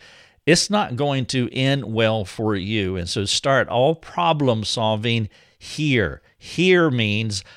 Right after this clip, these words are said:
the goodness of God, because the Lord is in all of our messes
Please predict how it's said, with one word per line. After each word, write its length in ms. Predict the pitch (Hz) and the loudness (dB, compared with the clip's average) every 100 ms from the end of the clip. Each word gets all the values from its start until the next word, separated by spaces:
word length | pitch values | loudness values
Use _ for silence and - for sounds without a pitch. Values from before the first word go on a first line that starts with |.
| _ | _
the 200 | 101 117 | 2 2
goodness 680 | 101 110 131 131 131 120 - | 2 2 2 2 0 0 0
of 260 | - 110 101 | -2 -4 -2
God, 420 | 113 120 98 90 | -2 0 0 -2
because 460 | 101 - 120 120 | -6 -2 0 0
the 180 | 120 107 | 0 -2
Lord 680 | 101 107 135 185 202 202 139 - - - | -2 0 4 4 4 4 2 0 -16 -2
is 300 | 113 127 113 | 4 4 4
in 300 | 123 131 127 - | 4 4 0 -6
all 500 | - 131 143 143 147 | 4 6 8 8 8
of 140 | 135 113 | 4 6
our 180 | 110 113 | 4 4
messes 1160 | 120 113 110 101 - - 78 71 67 - - | 2 2 2 0 -2 -4 -6 -10 -8 -8 -8